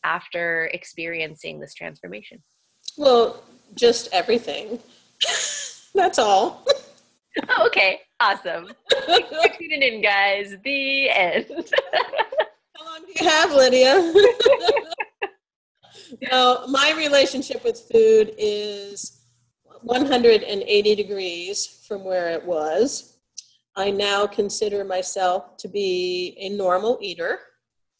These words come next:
Speaker 2: And I know that means different things to different people, but I enjoy going out to eat with friends and family and ordering what I want at the time and not what I think I should eat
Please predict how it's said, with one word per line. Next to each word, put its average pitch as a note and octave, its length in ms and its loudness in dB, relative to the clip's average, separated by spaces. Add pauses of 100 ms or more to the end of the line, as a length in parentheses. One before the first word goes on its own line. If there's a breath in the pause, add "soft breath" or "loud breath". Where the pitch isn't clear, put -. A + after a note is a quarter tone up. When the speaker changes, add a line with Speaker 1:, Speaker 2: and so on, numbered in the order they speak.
(640 soft breath)
Speaker 2:
And F#3+ 420 2
I G3 80 -2
know G3 220 2
that F#3+ 180 0
means G3 240 -4
different F#3+ 320 -4
things G3+ 340 -4
to B3+ 80 -2
different A3 360 0
people, A3+ 520 2 (680)
but F#3+ 600 4
I G3+ 320 2
enjoy G3+ 1120 2
going F3+ 280 0
out F3 360 -2
to - 200 -4
eat F#3+ 380 2
with G3 200 2
friends F3 320 -2
and E3+ 140 -12
family E3 720 -2
and F3+ 320 0
ordering F#3 680 2 (300 soft breath)
what F#3 220 4
I F3+ 160 4 (120)
want F3+ 300 4 (100)
at F#3 120 0
the F3+ 100 2
time F3 600 0 (120)
and F3+ 200 -4
not F3 280 0 (100)
what F#3 300 2 (160)
I F3+ 180 4
think F3 600 0
I F3 80 4
should F3 300 0
eat G3 220 -6